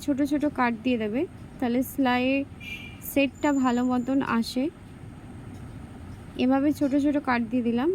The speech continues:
এবার এভাবে উল্টে দিয়ে এটাকে উপর থেকে চাপ সেলাই দিয়ে দেবো। চাপ সেলাই একদম ধারে ধারে দেবে, ধারে ধারে দিলেই ডিজাইনটা খুবই স্মুথ আর খুবই ভালো লাগে।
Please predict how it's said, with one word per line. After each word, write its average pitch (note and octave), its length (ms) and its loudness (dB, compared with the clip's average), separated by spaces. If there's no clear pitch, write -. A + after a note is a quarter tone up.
এবার A#3+ 280 2
এভাবে C4+ 360 2
উল্টে C4 440 4
দিয়ে C#4 180 4
এটাকে B3+ 360 2
উপর B3+ 280 2
থেকে C#4 200 0
চাপ B3 160 4
সেলাই B3 300 2
দিয়ে A3 160 0
দেবো। A#3+ 140 0
চাপ B3+ 240 2
সেলাই C#4 240 2
একদম B3+ 240 2
ধারে A#3 200 2
ধারে A#3 280 2
দেবে, A3 180 0
ধারে B3+ 220 6
ধারে C#4+ 200 4
দিলেই C#4 320 4
ডিজাইনটা D4 540 4
খুবই D#4+ 380 4
স্মুথ D4+ 420 6
আর C4+ 180 4
খুবই D#4 300 4
ভালো B3 180 4
লাগে। A#3 260 0